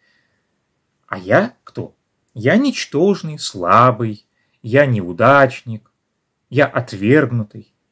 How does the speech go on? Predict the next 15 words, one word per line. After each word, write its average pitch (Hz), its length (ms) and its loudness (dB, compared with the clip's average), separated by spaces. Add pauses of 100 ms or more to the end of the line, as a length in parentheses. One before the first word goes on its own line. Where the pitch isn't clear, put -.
(120)
и 135 80 -18
так 127 220 -14
далее. 92 260 -16 (480)
Вот 175 240 0
оценочная 139 560 -6
зависимость. 92 720 -18 (1120)
И - 40 -8
она, 135 180 2
конечно, 208 360 2
формируется, 139 800 -6 (540)
как 123 220 0
и 156 160 -4
другие 123 520 0
невротические 98 680 -4
установки, 151 640 -12